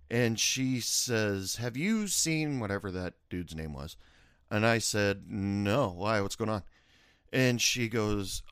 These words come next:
I had a really weird night last night, and she go-, "Well, without getting into too many details, I woke up this morning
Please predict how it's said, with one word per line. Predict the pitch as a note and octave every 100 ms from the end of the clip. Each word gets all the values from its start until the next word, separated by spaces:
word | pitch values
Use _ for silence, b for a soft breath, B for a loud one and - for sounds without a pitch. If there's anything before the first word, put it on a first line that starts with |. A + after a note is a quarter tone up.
| -
I | D#3+
had | G#3+ F3 D3+
a | B2
really | G#2 G#2 G2+ A2 B2
weird | G#2 F2+ F2+ G#2 -
night | E2 F2+ -
last | B2 C3 -
night, | D3 D#3 D#3+ - _ _ _ _ _ -
and | A#2 G#2+ G#2 G2+ G2+ F#2+ F#2 F#2 F2+ F2+ - _ -
she | - A#2
go-, | A2 -
"Well, | B2+ C#3+ D3+ - -
without | C3 C#3+ F3 - _ _ - - -
getting | B2 - B2+
into | G#2+ G2 - F#2+ F#2 _ -
too | - A2+
many | A2+ A2
details, | F#2+ F#2+ G2+ - G2 G2 G2 - b b b b b b b _ _ _ _ -
I | A#2+
woke | F3+ G#3
up | G3 -
this | D3+ C3+
morning | C3 B2+ B2 A#2+ A#2